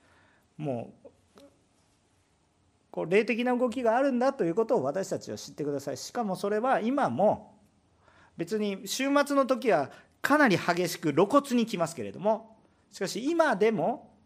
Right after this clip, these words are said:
方向性は変わらないということです。だって、サタンはもう天ではもう、もう負けてますからね。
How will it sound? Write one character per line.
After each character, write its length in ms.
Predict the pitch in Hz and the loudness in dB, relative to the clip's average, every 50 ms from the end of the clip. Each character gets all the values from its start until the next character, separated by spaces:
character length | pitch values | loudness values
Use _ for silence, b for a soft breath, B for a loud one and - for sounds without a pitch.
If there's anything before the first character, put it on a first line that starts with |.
| _ _ _ _ _ _ | _ _ _ _ _ _
方 180 | - 247 269 254 | -4 -4 -4 -4
向 220 | - - 311 320 | -6 -4 -4 -4
性 160 | 285 - 330 | -2 2 4
は 140 | 330 330 330 | 4 4 2
変 140 | - - 233 | 2 -8 -8
わ 80 | 226 120 | -8 -6
ら 80 | 113 | -8
な 160 | 110 104 127 165 | -6 -4 -2 -2
い 80 | 165 | -2
と 80 | 156 156 | 0 -2
い 40 | 120 | -2
う 40 | |
こ 80 | - 127 | -2 -2
と 60 | 117 | -4
で 80 | 117 107 | -4 -6
す。 120 | 120 147 | -4 0
だ 100 | 160 196 | 2 2
っ 40 | 202 | 2
て、 80 | 196 156 | 2 0
サ 160 | - 262 254 | 0 0 4
タ 120 | - 180 | 4 2
ン 60 | 135 | 2
は 60 | 135 131 | 2 -2
も 120 | 131 135 | -4 -2
う 20 | |
天 180 | - - 220 196 | 2 2 2 2
で 60 | 127 | 2
は 40 | 117 | 0
も 200 | 117 127 151 175 | 2 2 2 2
う、 20 | 185 | 4
も 120 | 196 226 | 4 4
う 20 | 160 | 6
負 140 | 135 147 | 4 4
け 120 | 151 262 277 | 4 4 4
て 100 | 330 285 | 4 6
ま 120 | 302 294 | 4 4
す 80 | 294 - | 2 0
か 80 | - | -8
ら 100 | - - | -8 -8
ね。 200 | - - 185 - | -10 -14 -14 -16